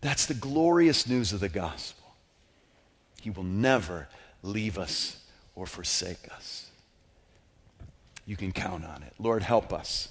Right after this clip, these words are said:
We are frail and struggle with hopelessness and despair and anxiety and, uh, feelings of meaninglessness, and that it is all isn't adding up to anything worth it all. But thank you that you've told us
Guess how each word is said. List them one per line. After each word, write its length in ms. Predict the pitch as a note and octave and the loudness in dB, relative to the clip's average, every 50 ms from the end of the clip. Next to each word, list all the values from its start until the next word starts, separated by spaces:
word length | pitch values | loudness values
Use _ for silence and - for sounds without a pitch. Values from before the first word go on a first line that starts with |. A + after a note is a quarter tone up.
| - - - | -12 -14 -8
We 380 | G2+ G#2+ C3+ B2+ B2 A2+ F2+ - - - | -2 2 2 4 2 2 -2 -6 -6 2
are 260 | - G#2+ G#2 G2+ F#2 | 4 6 6 6 4
frail 500 | - - - G#2+ G#2+ G#2+ G#2 G2 F2+ D#2+ - | 0 -4 0 2 4 4 4 4 2 -2 -6
and 180 | - G2 G2 F2+ | -6 -6 -4 -4
struggle 480 | - - - A2+ A#2+ A#2 A#2 G#2 - - - - - - - | -4 0 4 4 6 6 4 0 -2 -4 -12 -18 -18 -8 0
with 220 | G2 G#2+ G2+ - - | 2 2 2 2 0
hopelessness 960 | - B2+ B2+ - - - A2+ A2 G2+ - - - - G#2 G2+ F2+ - - - | 2 2 2 2 2 -2 -2 -2 0 0 2 0 0 0 0 -2 -2 -4 -4
and 160 | G2 G2 F#2+ | -4 -4 -2
despair 760 | F#2 F#2+ - - - - - A#2+ B2 B2+ B2+ A#2 G#2+ F#2+ F2 - | 0 2 2 2 2 2 6 6 8 10 10 8 8 4 2 -2
and 240 | - G2+ G2 F#2 - G#2+ | -4 -4 -4 -4 -4 -4
anxiety 920 | G#2 F#2 F2+ F2 E2 F2 A2+ A#2 A#2 C3 C3 A#2 A2 G#2 G2+ F#2 E2+ D#2 - - | -4 -4 -4 -2 0 2 6 6 8 8 8 6 4 2 0 -4 -6 -8 -12 -10
and, 200 | - F#2+ F#2+ F2+ - - - - - - - - - - | -8 -6 -6 -6 -8 -12 -14 -14 -14 -16 -16 -14 -12 -10
uh, 60 | - | -8
feelings 640 | - - - - C#3+ C#3 C#3 C#3 B2+ A#2+ A2 F#2 G2+ | -8 -4 0 4 6 6 6 6 4 4 4 2 0
of 140 | G2+ F2+ | 0 2
meaninglessness, 1080 | G#2 A2+ B2+ D3 D#3 D#3 C#3+ B2+ A#2 G#2+ G2 F2+ - - - G2 G2 F#2 F2 D#2 - - | 4 4 6 8 8 8 6 6 4 2 0 0 0 0 0 0 -2 -2 -2 -4 -6 -6
and 140 | F#2+ G2 G2+ | -4 -2 0
that 180 | G#2+ G#2+ - | 0 0 0
it 140 | - A2 G2+ | 0 -2 -2
is 160 | F#2+ F#2 - - - | -2 -4 -4 2 6
all 340 | C#3 C#3+ D3+ D3+ D3 C#3 - D#3 | 8 10 12 10 10 8 6 2
isn't 340 | D3+ B2+ A2 C3 B2+ - | 2 2 2 -2 -2 2
adding 340 | B2+ B2+ B2+ C3 B2 B2 A#2+ | 4 6 6 6 6 6 4
up 160 | B2 A#2 - - | 2 2 0 0
to 180 | C3 - - | -4 -4 -2
anything 600 | - C#3 D#3 F3 E3 - - C#3 A#2+ A2 G#2+ G#2+ | 0 0 0 0 0 0 -2 0 0 0 0 0
worth 380 | A2 A#2+ C3+ D#3 D3 - - - | 2 4 4 4 4 0 -4 -6
it 100 | F#2 F2+ | -4 -2
all. 380 | F#2+ F#2 F2 F2+ E2+ - - - _ _ _ _ _ _ _ _ _ _ _ - - - - - - | -2 -2 -2 -4 -6 -10 -12 -16 _ _ _ _ _ _ _ _ _ _ _ -20 -20 -20 -20 -14 -10
But 100 | - - | -10 -8
thank 380 | - - - D3+ C#3 C3+ - - | -2 4 6 6 6 6 2 -4
you 120 | A2 G#2+ | -6 -2
that 120 | F#2+ G#2 A#2+ | -2 -2 0
you've 220 | C3 C3 B2 - | 0 -2 -2 -4
told 360 | - - C3 B2+ A#2+ A2+ F#2+ | -4 2 4 4 4 4 2
us 340 | F#2+ F#2 E2+ - - - - | -4 -4 -4 -6 -6 -6 -8